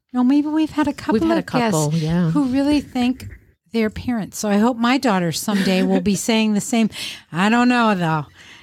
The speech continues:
Speaker 1: She's a little bit of a rebel. But,
Speaker 2: <laughs>
Speaker 1: um,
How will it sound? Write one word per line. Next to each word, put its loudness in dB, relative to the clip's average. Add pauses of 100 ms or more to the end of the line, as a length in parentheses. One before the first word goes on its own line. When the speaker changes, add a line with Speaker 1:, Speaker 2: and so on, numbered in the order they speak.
Speaker 1:
She's -8
a -2
little 2
bit 2
of -2
a 2
rebel. 0 (440)
But, 0
Speaker 2:
<laughs> -
Speaker 1:
um, 0